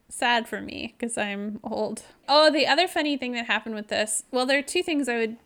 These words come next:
do differently next time. For the cat heads, it was, like, the first time I'd ever tried anything like this, so it was kinda just fun to give it a shot. Um, the recipe gave me the option of just pressing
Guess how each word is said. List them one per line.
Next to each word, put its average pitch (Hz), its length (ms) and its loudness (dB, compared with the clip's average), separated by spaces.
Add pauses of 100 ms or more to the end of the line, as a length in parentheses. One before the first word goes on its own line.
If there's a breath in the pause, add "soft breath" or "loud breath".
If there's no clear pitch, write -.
(120)
do 233 140 -2
differently 208 420 -4
next - 280 -4
time. 208 500 -6
For 294 140 0
the 339 100 2
cat 427 320 6
heads, 302 160 6
it 247 100 2
was, 233 200 2
like, 240 120 0
the 240 100 0
first 214 260 0
time 214 180 -4
I'd 202 120 0
ever 202 180 -2
tried 185 240 -6
anything 226 360 -4
like 254 200 -4
this, 339 180 -4
so - 120 -4
it - 40 -6
was - 140 -10
kinda 196 320 -4
just 196 220 -8
fun - 200 -8
to - 120 -8
give - 180 -6
it - 60 -8
a - 40 -12
shot. - 480 -4 (500 loud breath)
Um, 208 440 -2 (920 loud breath)
the 269 600 0
recipe 285 580 2
gave 254 260 4
me 277 180 0
the 240 360 0
option 240 580 -2
of 226 200 -2
just 220 260 -6
pressing 247 840 0